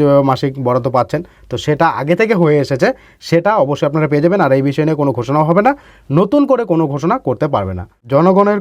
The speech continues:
করের টাকার এমন কোনো অনুষ্ঠান করা যাবে না, কোনো বিশেষ রাজনৈতিক দলের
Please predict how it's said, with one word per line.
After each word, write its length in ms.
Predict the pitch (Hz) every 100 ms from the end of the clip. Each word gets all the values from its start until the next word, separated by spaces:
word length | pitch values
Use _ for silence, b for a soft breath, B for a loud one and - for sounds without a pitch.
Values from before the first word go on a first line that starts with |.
| 202
করের 260 | 190 160 175 170
টাকার 280 | 156 151 160 - 131
এমন 140 | 160 165
কোনো 120 | 170 151
অনুষ্ঠান 260 | 147 - 156
করা 140 | 151 147
যাবে 140 | 151 170
না, 40 | 202 - -
কোনো 160 | 139 165 135
বিশেষ 260 | 131 160 147 123
রাজনৈতিক 380 | 120 135 135 147 123
দলের 180 | 127